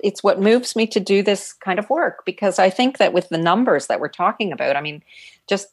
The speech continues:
I don't know about in Australia, but in the U S, I'm in Canada. So I'll,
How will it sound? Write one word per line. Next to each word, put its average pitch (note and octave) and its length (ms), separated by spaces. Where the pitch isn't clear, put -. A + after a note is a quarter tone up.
I D#3+ 100
don't E3+ 100
know E3 80
about D3+ 300
in C#3 140
Australia, G3+ 500
but - 140
in D3 120
the D3+ 100
U D#3 220
S, F#3+ 220
I'm E3 160
in C3 100
Canada. C#3+ 480
So C3 280
I'll, A#2 280